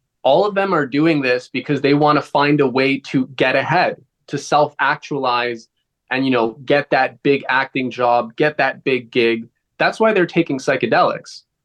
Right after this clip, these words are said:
right? And a lot of people otherwise are, they're taking psychedelics because they want to have an experience of wisdom, of God, of these things. But it's very much, um,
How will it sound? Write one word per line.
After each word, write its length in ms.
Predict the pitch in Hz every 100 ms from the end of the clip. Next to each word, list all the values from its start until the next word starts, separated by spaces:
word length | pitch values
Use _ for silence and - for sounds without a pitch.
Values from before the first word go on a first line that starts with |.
| _
right? 220 | - 127 127
And 80 |
a 40 | 135
lot 220 | 143 156
of 180 | 143 -
people 400 | 160 147 139 127
otherwise 440 | 135 135 135 131 131
are, 160 | 120 -
they're 140 | 135 127
taking 300 | 147 147 143
psychedelics 640 | 139 131 127 120 135 -
because 320 | - 135 131
they 140 | - 135
want 400 | 127 127 123 -
to 400 | - 127 123 120 _ _ _
have 220 | - 156
an 80 | 139
experience 880 | 135 - - 131 131 127 120 120 - _ _ _ _ _
of 240 | 143 135 131
wisdom, 500 | 196 196 110 110 - _ _
of 200 | 135 131
God, 440 | 120 120 135 139 139 _ _ _
of 160 | 127 123
these 220 | 123 110
things. 340 | - 190 131 -
But 280 | 139 131 -
it's 200 | 139 -
very 320 | 139 147 147
much, 560 | 139 135 131 - - - _ _ _ _ _
um, 500 | 127 117 104 101 104